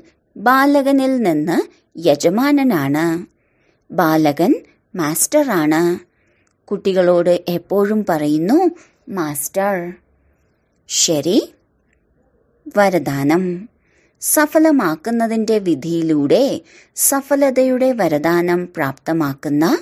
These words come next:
വരദാനി മൂർത്തിയായി ഭവിക്കട്ടെ. സംഗമയുഗത്തിൽ താങ്കൾ കുട്ടികൾക്ക് സമ്പത്തുമുണ്ട്, എങ്കിൽ വരദാനവുമുണ്ട്. സഫലമാക്കൂ,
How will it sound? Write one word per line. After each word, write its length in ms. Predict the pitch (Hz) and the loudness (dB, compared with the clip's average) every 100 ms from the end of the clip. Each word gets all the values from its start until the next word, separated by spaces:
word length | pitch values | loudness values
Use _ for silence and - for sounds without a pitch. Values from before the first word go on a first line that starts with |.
| - - _ _ | -6 -20 _ _
വരദാനി 720 | - 277 269 240 269 277 285 285 | 0 2 2 0 0 2 2 2
മൂർത്തിയായി 800 | 269 180 147 - 190 185 185 247 262 | 2 0 -2 -6 -4 -2 -2 -2 -4
ഭവിക്കട്ടെ. 680 | 190 139 - 135 - 170 170 165 - _ _ _ _ _ _ _ | -6 -8 -6 -6 -2 -2 -2 -6 -12 _ _ _ _ _ _ _
സംഗമയുഗത്തിൽ 1080 | - - 190 165 165 156 147 139 143 - 226 453 - - _ _ 294 | -10 0 2 2 2 2 0 0 -4 0 0 -2 -8 -20 _ _ -2
താങ്കൾ 340 | 277 262 262 | 0 0 0
കുട്ടികൾക്ക് 640 | 247 165 - 151 156 151 190 | -2 -8 -4 0 0 0 -4
സമ്പത്തുമുണ്ട്, 920 | - 160 143 160 - 190 196 196 190 294 - _ _ _ _ _ 311 | -2 -2 -2 -4 -4 -2 -2 2 2 2 0 _ _ _ _ _ 2
എങ്കിൽ 400 | 330 277 170 147 - _ _ 160 | 4 4 2 -2 -10 _ _ -6
വരദാനവുമുണ്ട്. 1200 | 147 135 123 151 160 175 285 302 156 139 156 165 175 - _ _ _ _ _ - | -4 -2 -2 0 0 2 2 2 0 2 2 0 -4 -14 _ _ _ _ _ -16
സഫലമാക്കൂ, 960 | - - 175 170 160 156 147 147 208 | -6 -4 -2 0 0 0 -2 -2 0